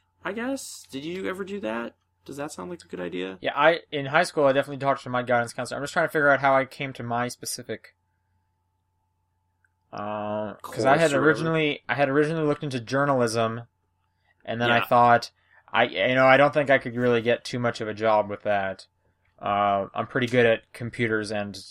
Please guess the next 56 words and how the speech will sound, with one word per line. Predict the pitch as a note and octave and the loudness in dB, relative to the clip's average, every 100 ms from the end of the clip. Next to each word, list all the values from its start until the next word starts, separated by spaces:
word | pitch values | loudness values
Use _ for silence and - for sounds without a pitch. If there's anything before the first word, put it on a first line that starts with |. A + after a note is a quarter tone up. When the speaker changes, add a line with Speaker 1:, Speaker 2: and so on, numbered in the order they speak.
| - | -12
Speaker 2:
and, | G2+ G2+ G2+ - - - | -10 -10 -14 -18 -16 -6
uh, | G2+ G2 | -2 -2
video | G2+ A2 G#2+ | -2 -2 -2
production, | - G#2 G2+ G2 F2+ F2+ - | 0 0 0 -6 -12 -16 -16
so | - G2 | -4 0
I'll | G#2 | 2
go | G#2+ | 0
into | G#2 G2+ G#2 | -2 -6 -4
that. | F#2+ F2+ E2+ - _ _ _ _ _ _ | 0 0 -2 -8 _ _ _ _ _ _
And | - A#2+ | 0 4
I | |
enjoyed | B2+ C3+ D3+ C3 | 4 6 6 6
doing | A2 A#2+ B2+ | 0 0 0
that, | C3+ D3+ | 2 2
and | - A#2 | 2 0
I, | A2+ G#2+ G#2+ - | 0 0 -4 -2
I | A2+ B2+ | 4 8
guess | D#3 E3+ | 8 6
it | D#3+ | 0
was | E3 C3 | 0 2
kinda | A3 F#3 | 2 2
easy | E3 D3 | 0 -4
for | D3+ | -4
me | C#3+ | -2
to | B2 - | -2 -4
fig-, | _ C#3 - C3 | _ -6 -6 -12
know | C3+ B2+ | -2 4
what | B2+ B2 | 8 8
I | |
wanted | B2 A#2+ | 8 4
to | A#2+ | 0
do | C3 | 0
because | B2 A#2+ | -2 -2
I | A#2 | 0
was | A2+ | 4
always | B2 B2 | 4 4
doing | B2 | 2
art | A#2+ A#2+ | 2 4
classes. | C3 A#2+ B2 A#2+ A2+ - - | 4 4 4 2 0 -14 -10
I | - | -4
was | A#2 | 0
doing | B2 | 4
a | |
lot | B2 A#2 | 6 6
of | - | 6
comm | A#2 A#2 | 0 2
tech | B2+ - | 0 4
classes, | A#2 A2+ A#2+ A2+ | 4 4 0 -2
so | B2 | 0
I | |
was | A#2+ | 2
like, | A#2 A2+ | 2 4
"Well, | A2 | 4
I'll | A2 | 4
just | A#2 - | 0 -6
continue | A#2 B2+ A#2+ A#2 A2+ | -6 -4 -2 -2 -2